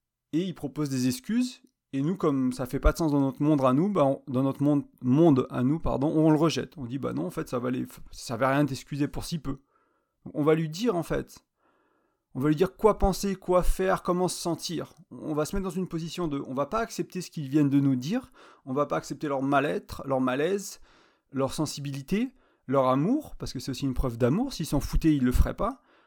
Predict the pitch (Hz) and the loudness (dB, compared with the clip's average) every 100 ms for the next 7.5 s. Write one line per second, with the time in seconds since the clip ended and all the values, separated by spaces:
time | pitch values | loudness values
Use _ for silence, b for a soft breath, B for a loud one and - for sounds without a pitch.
0 | b 180 156 175 175 185 190 175 180 170 | b -10 -2 2 4 2 -2 -6 -6 -6
1 | 254 _ _ _ _ _ _ _ _ _ | -8 _ _ _ _ _ _ _ _ _
2 | _ - - 233 247 - - 143 160 180 | _ 2 4 4 0 -6 -4 0 2 2
3 | 190 175 170 160 151 - 170 - - - | 0 2 0 2 6 6 6 0 -14 -18
4 | - - 170 139 - - - - - 170 | -10 -2 -2 -2 -8 -10 -12 -12 -4 0
5 | 147 131 123 120 117 117 113 - 139 131 | 2 2 0 -4 -6 -6 -8 -10 -8 -4
6 | 120 113 113 - 127 135 135 143 156 139 | -4 -6 -8 -6 0 0 0 -4 -2 -2
7 | - 131 127 - - | -4 -8 -10 -14 -16